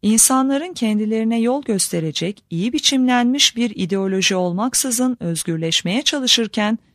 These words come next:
çektikleri sonsuz sıkıntıyı duyuyoruz. Sonunda yeterli hazırlık olmadan bunca şeyi yapmaya kalkışmaları onların başarısızlığını daha da arttırmıştır. Cinsel kutuplaşma dengesini,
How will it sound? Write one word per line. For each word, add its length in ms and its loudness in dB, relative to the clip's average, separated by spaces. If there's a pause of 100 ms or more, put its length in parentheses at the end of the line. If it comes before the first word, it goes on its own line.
çektikleri 640 0
sonsuz 460 0
sıkıntıyı 640 -4
duyuyoruz. 640 -10 (800)
Sonunda 680 0 (320)
yeterli 460 0
hazırlık 500 0
olmadan 580 0 (220)
bunca 360 0
şeyi 260 2
yapmaya 460 0
kalkışmaları 920 -2 (320)
onların 540 0
başarısızlığını 920 -2
daha 240 -4
da 100 -2
arttırmıştır. 1000 -6 (800)
Cinsel 460 4
kutuplaşma 800 -2
dengesini, 680 2